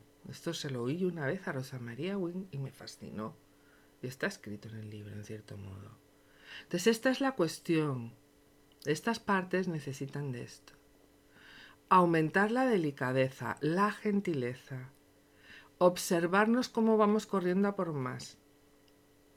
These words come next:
Yo soy una ávida investigadora. Mi vida completa es una investigación.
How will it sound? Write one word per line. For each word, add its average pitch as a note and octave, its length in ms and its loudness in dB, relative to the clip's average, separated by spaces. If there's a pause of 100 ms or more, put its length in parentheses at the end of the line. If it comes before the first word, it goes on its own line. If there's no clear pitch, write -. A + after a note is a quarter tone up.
(1200)
Yo D#3+ 160 2
soy A#3 280 2
una A3 400 6
ávida C#3 600 2 (140)
investigadora. C3 1000 -2 (580)
Mi F3 200 0
vida A3+ 320 2
completa F#3+ 480 0
es F#3 100 -4
una F3 180 -2
investigación. C#3 840 -2